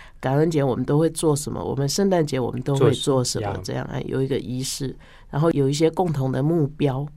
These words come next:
Speaker 1: 哈。
Speaker 2: 嗯，这个很重要。
Speaker 1: 对，像现在有一些家庭，他可能目前租房子，
Speaker 2: 嗯。
Speaker 1: 就是，哎，我们大家一起努力，哈。
Speaker 2: 买一间房子。
Speaker 1: 对，
Speaker 2: 嗯。
Speaker 1: 然后就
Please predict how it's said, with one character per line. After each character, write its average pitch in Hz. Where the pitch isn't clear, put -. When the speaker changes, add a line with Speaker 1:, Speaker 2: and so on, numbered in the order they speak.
Speaker 1:
哈。 -
Speaker 2:
嗯， 151
这 185
个 175
很 120
重 107
要。 107
Speaker 1:
对， 135
像 196
现 196
在 156
有 131
一 139
些 175
家 165
庭， 156
他 156
可 151
能 113
目 175
前 143
租 151
房 123
子， -
Speaker 2:
嗯。 110
Speaker 1:
就 120
是， 117
哎， 175
我 135
们 123
大 147
家 143
一 147
起 139
努 135
力， 135
哈。 131
Speaker 2:
买 98
一 90
间 104
房 98
子。 160
Speaker 1:
对， 131
Speaker 2:
嗯。 107
Speaker 1:
然 131
后 143
就 143